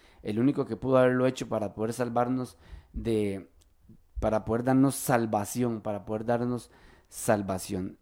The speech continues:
Recuerde estar siempre leyendo la palabra del Señor, recuerde estar siempre orando para que pueda usted dominar ese hombre, esa naturaleza pecaminosa que hay en usted, solo a través de la oración,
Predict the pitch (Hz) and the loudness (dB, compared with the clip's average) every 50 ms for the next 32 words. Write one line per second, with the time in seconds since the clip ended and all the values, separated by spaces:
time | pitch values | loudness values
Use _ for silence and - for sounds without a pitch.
0 | _ 117 113 113 107 127 131 131 135 151 156 147 127 - - - - - - - | _ -6 -6 -4 0 0 0 2 6 8 8 8 8 4 -4 -12 -16 -16 -16 -14
1 | - 123 - - 139 139 143 165 156 147 156 147 135 123 143 147 151 151 139 127 | -14 -8 -2 -2 -2 2 4 4 4 4 4 2 4 6 6 6 8 8 6 4
2 | - 117 120 131 135 131 131 120 110 - - 123 135 147 135 127 - - 117 117 | 4 4 4 6 6 6 4 0 -2 -4 -2 2 4 4 4 2 -4 -6 -6 -4
3 | - 123 135 135 143 - - 147 131 131 - - 139 151 156 156 160 156 - 135 | -2 0 0 0 -2 2 2 2 2 2 -2 2 4 6 6 6 4 2 -2 -4
4 | 123 113 - - - - - 120 117 117 131 143 139 131 120 110 110 101 104 - | -4 -4 -4 -10 -14 -4 2 4 6 8 8 8 8 6 4 2 -2 -8 -8 -14
5 | _ _ _ _ _ _ _ _ _ - 110 110 113 110 - 117 - - 117 120 | _ _ _ _ _ _ _ _ _ -2 0 0 0 -2 -2 -4 -4 0 2 4
6 | 131 143 143 135 131 123 110 - - - 139 147 139 - - - 139 131 127 131 | 6 6 6 6 4 0 -2 -4 0 2 2 2 2 0 -8 -16 -4 2 4 6
7 | 123 123 120 117 113 123 131 139 143 143 - - - _ - 127 123 - 135 139 | 6 6 4 4 2 2 4 4 2 0 -2 -8 -14 _ -4 -4 -4 -2 0 2
8 | 139 135 139 147 147 147 139 139 139 139 - - - _ _ _ _ _ _ _ | 4 6 6 6 4 2 0 0 -2 -2 -4 -10 -18 _ _ _ _ _ _ _
9 | - 113 113 117 120 120 107 139 139 135 131 - - 127 113 113 117 131 135 127 | -4 -2 0 0 0 2 2 2 4 4 2 0 0 -2 -2 0 2 2 0 4
10 | 131 147 135 123 107 - - 123 117 - 120 113 110 113 117 127 131 139 135 - | 4 4 4 4 2 2 0 -2 0 0 0 0 2 2 2 2 2 0 -2 0
11 | - 123 131 139 131 123 113 - - - 139 139 - - - - - _ _ - | 0 0 2 2 2 0 -2 -4 -2 0 0 0 -2 -8 -18 -20 -20 _ _ -2
12 | - 139 143 139 135 117 117 117 131 139 139 147 135 127 120 113 110 110 107 101 | 6 8 10 10 10 8 6 6 6 8 8 6 8 8 8 8 6 4 2 0
13 | - 131 151 165 175 175 175 165 | 6 8 10 10 10 10 6 4